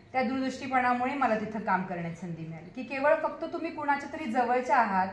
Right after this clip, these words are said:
तुमचं कोणीतरी मोठं नाव आहे म्हणून तिथं तुम्हाला संधी मिळेल तर नाही, तुमच्यामध्ये असणारं कर्तृत्व, तुमच्यामध्ये असणारे गुण साहेबां-, साहेब हेरतात आणि त्या पद्धतीनं तुम्हाला ते काम करू देतात.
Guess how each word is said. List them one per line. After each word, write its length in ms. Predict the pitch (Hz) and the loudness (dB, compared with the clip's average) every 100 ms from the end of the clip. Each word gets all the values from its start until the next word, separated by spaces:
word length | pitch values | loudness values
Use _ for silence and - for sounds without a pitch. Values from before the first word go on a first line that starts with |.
| - - - | -6 -12 -4
तुमचं 220 | 262 294 | -4 -2
कोणीतरी 360 | 285 294 285 294 | -4 -4 -2 -2
मोठं 420 | 277 254 277 254 | 0 0 0 4
नाव 260 | 240 254 254 | 8 8 8
आहे 260 | 202 185 185 - - | 6 2 -4 -12 -4
म्हणून 260 | 240 302 | -2 -2
तिथं 220 | 302 285 285 | -4 -6 -4
तुम्हाला 320 | 262 254 254 | 2 2 2
संधी 340 | 254 233 220 | 0 0 2
मिळेल 260 | 220 226 220 | 2 2 0
तर 60 | |
नाही, 540 | 233 220 196 190 - - - | 0 0 -2 -6 -8 -16 -14
तुमच्यामध्ये 580 | 294 269 294 302 302 320 | -2 0 2 2 2 4
असणारं 420 | 294 285 269 262 | 2 2 0 0
कर्तृत्व, 600 | 269 254 208 208 190 170 180 202 - - 277 | 2 0 0 -2 -4 -4 -6 -8 -10 -14 -2
तुमच्यामध्ये 500 | 262 285 294 294 294 | 0 2 0 2 0
असणारे 300 | 294 277 262 | 0 -2 -2
गुण 400 | 208 269 214 196 - - - - - | 0 2 0 0 -6 -16 -18 -14 -6
साहेबां-, 420 | 262 240 247 247 247 | 0 2 2 0 -4
साहेब 340 | 247 247 214 | -2 0 2
हेरतात 460 | 226 214 - 226 214 | 0 0 2 2 2
आणि 160 | 214 | 0
त्या 100 | 233 | 2
पद्धतीनं 480 | - 214 208 220 233 | 2 0 -2 -2 -4
तुम्हाला 320 | 233 196 185 196 | -4 -4 -4 -4
ते 40 | |
काम 240 | 190 170 | -2 -2
करू 200 | 170 170 | -4 -8
देतात. 300 | 156 165 - | -8 -10 -14